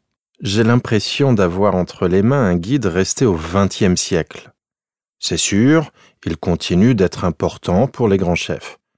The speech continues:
Mais pour moi, le Michelin donne un avis démodé sur la gastronomie d'aujourd'hui.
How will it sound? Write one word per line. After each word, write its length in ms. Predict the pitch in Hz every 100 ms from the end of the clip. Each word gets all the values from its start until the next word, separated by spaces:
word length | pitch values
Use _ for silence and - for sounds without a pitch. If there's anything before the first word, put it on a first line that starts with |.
| _ _ -
Mais 180 | 85 76
pour 220 | - 82
moi, 380 | 90 104 143 170 _ _ _ _ _ -
le 160 | 101
Michelin 520 | 123 127 - 160 170
donne 260 | 147 120 117
un 160 | 110 110
avis 260 | 101 101
démodé 800 | 90 87 127 120 110 104 98 104
sur 240 | 113 - 92
la 80 |
gastronomie 720 | 90 98 - - 98 87 90 101
d'aujourd'hui. 580 | 90 82 76 71 -